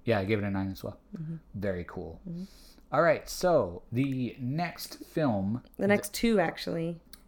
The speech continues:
Speaker 1: Uh, yeah, the next
Speaker 2: Mm.
Speaker 1: two films, um, I watched and Monica didn't,
Speaker 2: Mm-hmm.
Speaker 1: so I will be talking about them.
Speaker 2: <laughs>
Speaker 1: Uh, not for very long, uh, for the first one, and then, um, you might have to start a timer for the
Speaker 2: Okay.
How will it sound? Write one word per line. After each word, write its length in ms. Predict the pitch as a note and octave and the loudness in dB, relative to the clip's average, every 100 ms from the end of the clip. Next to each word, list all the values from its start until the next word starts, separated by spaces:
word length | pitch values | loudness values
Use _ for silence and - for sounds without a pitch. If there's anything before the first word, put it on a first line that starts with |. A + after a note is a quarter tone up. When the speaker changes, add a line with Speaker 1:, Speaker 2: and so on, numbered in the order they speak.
| - | -4
Speaker 1:
Uh, 360 | A#2 A2 G#2+ G#2+ | 0 0 -2 0
yeah, 300 | B2+ B2+ E2+ - | 4 4 2 -2
the 100 | A#2 | 2
next 220 | C3+ F3 | 2 0
Speaker 2:
Mm. 40 | F3 | -2
Speaker 1:
two 100 | E3 | -2
films, 520 | - A2 A#2 D3+ - - | 0 2 2 -2 -10 -6
um, 380 | G#2 G2 F#2+ F#2+ | -2 0 0 -2
I 160 | F#2+ A2 | 0 0
watched 420 | A2 A2+ - - | 2 0 -2 -6
and 120 | A#2+ | -4
Monica 360 | G2 F#2 G#2+ D3+ B2 - | -2 -2 -2 -4 -6 -10
didn't, 400 | - D2 D#2+ E3 - D#3+ | -8 -6 -4 -6 -6 -4
Speaker 2:
Mm-hmm. 360 | F#3+ F3 F#3 A3+ | -2 -2 -6 -8
Speaker 1:
so 220 | - - | -2 0
I 160 | D#2 E2+ | 2 0
will 140 | F#2 G2 F#2+ | -2 -4 -6
be 20 | |
talking 400 | - F2+ - F#2+ | -4 -4 -2 -4
about 320 | F#2 D#2 - - | -2 -2 -4 -6
them. 960 | F#2+ D#2+ C#2+ D2+ G2 G#3+ B3+ A3 B3+ C#4+ - | -12 -6 -6 -4 -4 2 6 6 4 0 -8
Speaker 2:
<laughs> 160 | - - | -16 -2
Speaker 1:
Uh, 260 | A2+ A2 | 0 2
not 240 | G#2+ A#2+ C3 | 0 0 0
for 80 | D#3 | 2
very 240 | D#3 C3+ | 4 2
long, 560 | G2+ F#2 A2 D#3+ G#3+ A3 - - | 0 0 0 0 -2 -4 -8 -2
uh, 140 | A2+ | -2
for 160 | G2 B2 | 0 -4
the 60 | G#2 | 0
first 200 | E3+ D#3+ | 0 2
one, 180 | F3+ F3 | 2 0
and 200 | - G#2+ | 0 0
then, 240 | A2 G#2+ G#2 | 0 0 0
um, 320 | G2 F#2+ F#2 - - - - - | 0 0 -2 -6 -20 -20 -20 -8
you 120 | A#2+ | -2
might 320 | G#2 G2+ G2+ | 0 2 2
have 140 | F2 D#2+ | 0 -2
to 80 | - | -2
start 240 | F2+ D2 | -4 -4
a 20 | |
timer 340 | D2 F2+ C#2+ - | -6 -10 -10 -12
for 120 | - | -4
the 80 | |
Speaker 2:
Okay. 80 | - | 0